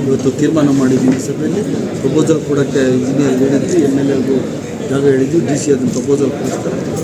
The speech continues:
ಅದನ್ನು ನಾವು ಜಿಲ್ಲಾ ಪಂಚಾಯತಿಗೆ ತಗೊಂಡು, ಆರ್ ಡಿ ಪಿ ಆರ್ ತಗೊಂಡು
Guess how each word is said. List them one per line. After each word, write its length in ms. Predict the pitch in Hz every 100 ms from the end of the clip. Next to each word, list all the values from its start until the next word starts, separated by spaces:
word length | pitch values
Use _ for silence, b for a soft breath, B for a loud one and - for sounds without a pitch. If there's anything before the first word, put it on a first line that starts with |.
| - -
ಅದನ್ನು 280 | 139 143 139 131 123 - - - 170 156
ನಾವು 220 | 147 143
ಜಿಲ್ಲಾ 300 | 127 139 147
ಪಂಚಾಯತಿಗೆ 600 | 147 143 139 135 135 120
ತಗೊಂಡು, 340 | 135 143 139 123
ಆರ್ 100 | 131
ಡಿ 100 | 139
ಪಿ 160 | 147
ಆರ್ 80 | 135
ತಗೊಂಡು 720 | 120 127 139 151 208 - -